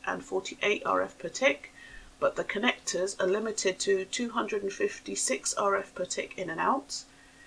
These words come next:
Uh, then you've got medium voltage and high voltage. Where power enters and exits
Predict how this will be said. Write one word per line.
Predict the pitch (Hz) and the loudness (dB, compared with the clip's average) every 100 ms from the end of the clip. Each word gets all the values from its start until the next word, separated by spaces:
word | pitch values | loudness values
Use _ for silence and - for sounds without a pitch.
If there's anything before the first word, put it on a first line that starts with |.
| - - - - - | -20 -20 -20 -20 -2
Uh, | 98 202 202 202 | 2 2 2 2
then | 202 | 0
you've | 190 | 0
got | - | -4
medium | 226 254 262 240 | 0 2 2 0
voltage | 240 247 240 254 254 254 - - | 0 0 0 -2 0 0 -2 -2
and | 175 | -2
high | 190 196 | 2 2
voltage. | 185 160 - 214 247 - - - - - - - - - - - - 180 | 2 -2 0 0 0 -6 -10 -20 -20 -20 -20 -20 -20 -20 -20 -20 -16 4
Where | 190 220 254 | 6 6 2
power | 247 - 233 226 - - - | 0 6 6 6 2 -4 2
enters | 214 226 - 233 208 | 2 2 -2 -2 -2
and | 156 | 0
exits | 190 196 - 233 - - - - | 0 0 -4 -6 -4 -4 -4 -6